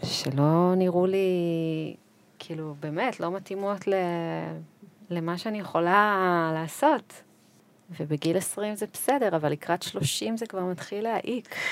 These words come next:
ואז התלבטתי אם ללמוד, אה, כזה מחול, ללכת ללמוד מחול באקדמיה או, או בסמינר הקיבוצים, ונפתח במקביל כזה מסלול, אה, ספרות וכתיבה יוצרת לתואר ראשון באוניברסיטת תל אביב,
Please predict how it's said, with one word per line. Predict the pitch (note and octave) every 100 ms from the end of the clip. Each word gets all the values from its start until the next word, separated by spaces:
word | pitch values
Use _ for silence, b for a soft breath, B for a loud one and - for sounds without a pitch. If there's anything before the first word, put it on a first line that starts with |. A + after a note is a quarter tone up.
| B B B F3+ B B B B B - - - _ _ _ - _ -
ואז | F3 F#3+
התלבטתי | A3 F3 D#3+ G3+ A3+ A#3 D#3
אם | D3
ללמוד, | D3 D3 D3+ D3+
אה, | D3+ C#3 C#3 C#3 C#3 C#3 D3 D3
כזה | - D3+ C#3+
מחול, | C#3 C3+ - D3+ D3+ C#3+ C#3 _ _ _ _ _ -
ללכת | C#3+ C#3+ D3+
ללמוד | D3 C#3+
מחול | C3+ - D3+ D3
באקדמיה | C3+ B2 C3 B2+ C#3+ E3+ F3 E3+ D#3
או, | C3+ C3 C3 B2+ C3+ - _ -
או | C3+
בסמינר | C3+ - C#3 C#3 C#3+
הקיבוצים, | C#3+ D3+ C#3 - D#3 F#3 B3+ C4+ B B B B B B B B B B -
ונפתח | D3 C#3 - D3+ -
במקביל | D#3+ C3+ - D3+ D3+
כזה | - E3 C#3+
מסלול, | C3 - - C#3+ C#3+
אה, | D3 C#3 B2+
ספרות | - C3+ - D3
וכתיבה | D3+ - D3 D3+
יוצרת | C3+ - D3 D3
לתואר | C3+ - C#3
ראשון | C#3 - C3+ C3+ C3+ C3
באוניברסיטת | C3 C3+ C3 C#3 C3+ D3 C#3+
תל | - C#3
אביב, | C3+ C#3+ F3 G#3+ A#3